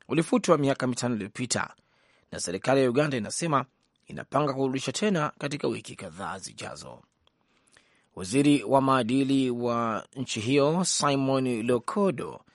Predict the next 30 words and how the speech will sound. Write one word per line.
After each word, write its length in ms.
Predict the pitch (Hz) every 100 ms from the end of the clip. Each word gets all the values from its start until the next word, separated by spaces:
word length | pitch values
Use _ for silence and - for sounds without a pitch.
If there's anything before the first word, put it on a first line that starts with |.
| _ _ _ -
aliliambia 600 | 90 107 123 135 165 175
shirika 560 | - 160 170 - 151 147
la 140 | 143
habari 680 | - 131 131 135 139 135 117
la 400 | - 117 98 87
Reuters 560 | 98 196 - 120 113 - _ _ _ -
kwa 120 | 127
mapenzi 380 | 131 180 220 220
ya 60 |
jinsia 440 | 156 131 113 120 107
moja 420 | 104 107 104 101 _ _ _ _
si 180 | - 151
jambo 380 | 110 156 151 147
la 60 | 139
kawaida 420 | 131 165 214 175
kwa 160 | 127 110
Waganda, 480 | 107 104 101 - - _ _ _
lakini 300 | - - 113
kumekuwa 360 | 113 117 107 131
na 60 | 117
juhudi 360 | 117 117 104 -
kubwa 560 | - 214 190 190 185 185 _ _ -
za 240 | 165 87
kuwafunza 580 | - 90 - 160 151 123
watoto 480 | 87 - 175 175 175
mashuleni, 560 | - - 113 156 98 - _ _ _
hasa 340 | - 254 -
kati 360 | 202 175 156 156
ya 80 | 143
vijana, 520 | 143 151 92 85